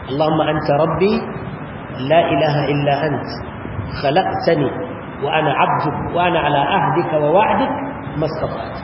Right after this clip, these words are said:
أعوذ بك من شر نفسي من شر ما صنعت أبوء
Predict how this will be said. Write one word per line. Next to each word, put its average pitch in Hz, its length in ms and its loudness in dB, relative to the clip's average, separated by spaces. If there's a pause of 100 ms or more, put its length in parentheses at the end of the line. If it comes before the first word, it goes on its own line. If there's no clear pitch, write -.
(520)
أعوذ 190 520 4
بك 220 260 2 (1000)
من 139 180 -2
شر 175 400 0
نفسي 165 560 0 (960)
من 175 160 0
شر 220 240 4
ما 185 200 4
صنعت - 460 2 (1160)
أبوء 160 440 4